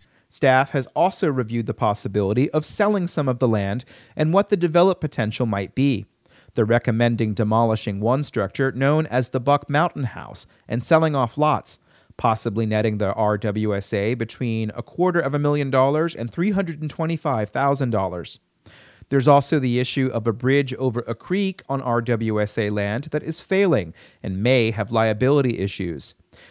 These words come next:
Staff is recommending removing that bridge after twenty twenty-four, which is the time when the R W S A will no longer need to use the bridge.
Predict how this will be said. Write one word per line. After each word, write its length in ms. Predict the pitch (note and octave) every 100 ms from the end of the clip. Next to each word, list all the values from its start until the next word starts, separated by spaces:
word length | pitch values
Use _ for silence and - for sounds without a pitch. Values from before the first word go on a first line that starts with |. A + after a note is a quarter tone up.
| _
Staff 360 | - B2 A2+
is 120 | A2+ -
recommending 640 | A2+ - A2 A2+ A2 G2+
removing 440 | G#2+ A2+ D#3 E3
that 240 | B2 A2 -
bridge 340 | G#2+ A2+ B2+
after 280 | - A#2 B2+
twenty 400 | A#2+ F3 G3+ A3+
twenty-four, 840 | G3 F#3+ E3+ D3 - G3+ D#3 E2+ - - _ _ _
which 200 | A#2 -
is 120 | A2
the 100 | A#2
time 500 | A2 D3+ D3 C#3+ C3+ A#2+
when 400 | C3 B2 B2 A2+
the 180 | A#2+ C3
R 200 | B2+ C#3
W 360 | C#3 B2+ A#2+
S 160 | A2+ -
A 220 | B2 B2+
will 160 | C#3+ C3
no 260 | C#3 E3
longer 400 | A3 F3+ D#3+ D#3
need 220 | C#3+ B2
to 100 | -
use 300 | A#2 C3 C#3
the 100 | -
bridge. 480 | A#2+ G#2 F2 E2+ -